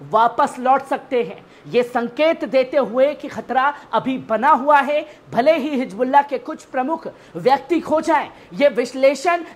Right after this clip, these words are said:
इस बात की पुष्टि करता है कि इजराइल की उत्तरी सीमा पर स्थिति गंभीर है और उनके लिए चुनौतियां बढ़ती जा रही हैं। पूर्वी इजरायली प्रधानमंत्री एहूद बरक ने भी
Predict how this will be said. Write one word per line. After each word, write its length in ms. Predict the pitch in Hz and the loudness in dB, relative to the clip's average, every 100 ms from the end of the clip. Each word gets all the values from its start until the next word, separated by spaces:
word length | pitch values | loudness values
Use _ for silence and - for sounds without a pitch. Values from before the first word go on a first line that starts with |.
| 262 | -2
इस 140 | 262 147 | -2 2
बात 320 | 262 339 - | 4 4 0
की 60 | 330 | -12
पुष्टि 360 | 294 - 330 | -10 -10 -10
करता 320 | - 262 262 254 | -6 -6 -2 -2
है 280 | 214 269 302 | 0 -2 -2
कि 140 | 285 - | -8 -4
इजराइल 500 | 226 175 208 226 302 294 | -4 -4 0 2 0 -2
की 300 | 277 294 - - 254 | -10 -12 -14 -10 -6
उत्तरी 320 | 254 285 294 | -6 -6 -8
सीमा 340 | - 247 247 247 | -6 -6 -4 -2
पर 240 | 269 269 - | 0 0 -2
स्थिति 400 | 233 269 254 294 214 - - 180 | -10 -10 -8 -6 -8 -12 -16 -6
गंभीर 560 | 185 247 247 277 302 | -4 -2 -2 -2 0
है 240 | 254 269 - - - | -2 -2 -4 -8 0
और 200 | 262 262 | 0 0
उनके 340 | 277 285 302 269 | -6 -8 -4 -4
लिए 280 | 226 269 285 | -2 -4 -4
चुनौतियां 680 | 285 247 240 240 247 262 262 - 226 | -4 -4 -2 -2 -4 -4 -4 -2 -2
बढ़ती 360 | 254 269 269 | -2 -4 -6
जा 180 | 202 240 | -2 0
रही 300 | 233 220 262 | 0 -4 -6
हैं। 200 | 220 - - - - | -10 -14 -20 -16 -4
पूर्वी 360 | 277 320 302 311 | 0 0 0 -2
इजरायली 840 | 247 262 208 269 285 302 277 - - - | -2 -2 2 4 4 2 -6 -10 -14 -10
प्रधानमंत्री 920 | 233 269 277 277 294 - 311 277 156 - - | 2 4 4 0 -6 -6 -8 -6 -8 -10 -2
एहूद 520 | 247 294 269 339 320 139 | 2 2 0 -4 -6 -2
बरक 320 | 247 302 311 | 0 0 -2
ने 160 | 302 285 | -6 -6
भी 320 | 226 285 302 | -6 -6 -8